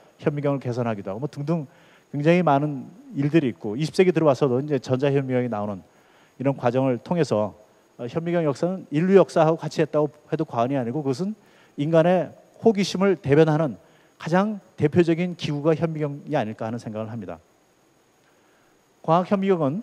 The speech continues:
굉장히 간단한데, 어, 첫째 단순한 현미경도 있습니다. 이건 여러분들 어릴 때 보던 돋보기하고 똑같은데요. 돋보기가 있으면 물체가 있으면 물체를 갖다가 돋보기를 통해서 물체의 상을 맺게 해서 그 상이 더 커져서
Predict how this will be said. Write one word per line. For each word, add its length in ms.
굉장히 220
간단한데, 640
어, 140
첫째 340
단순한 420
현미경도 380
있습니다. 340
이건 180
여러분들 260
어릴 220
때 100
보던 340
돋보기하고 460
똑같은데요. 640
돋보기가 360
있으면 300
물체가 320
있으면 380
물체를 400
갖다가 260
돋보기를 380
통해서 420
물체의 240
상을 400
맺게 300
해서 220
그 100
상이 200
더 100
커져서 560